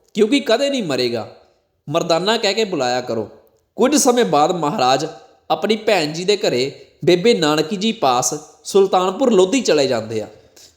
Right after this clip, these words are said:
ਉੱਥੇ ਜਾ ਕੇ ਪਾਤਸ਼ਾਹ ਜੀ ਨੇ ਮੋਦੀਖਾਨਾ ਸੰਭਾਲਿਆ,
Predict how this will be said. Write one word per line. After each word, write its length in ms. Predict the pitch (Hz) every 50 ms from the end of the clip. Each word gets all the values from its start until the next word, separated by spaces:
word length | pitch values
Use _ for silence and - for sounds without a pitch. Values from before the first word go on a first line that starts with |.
| _ _ -
ਉੱਥੇ 260 | 175 202 196 294 262
ਜਾ 180 | 233 247 226 226
ਕੇ 120 | 220 226
ਪਾਤਸ਼ਾਹ 460 | 226 226 196 165 151 143 - - 190
ਜੀ 120 | 175 180 185
ਨੇ 80 | 190
ਮੋਦੀਖਾਨਾ 640 | 170 143 131 131 139 170 220 226 - - 143 139 151
ਸੰਭਾਲਿਆ, 720 | 147 - 190 156 151 139 117 120 113 120 120 123 - -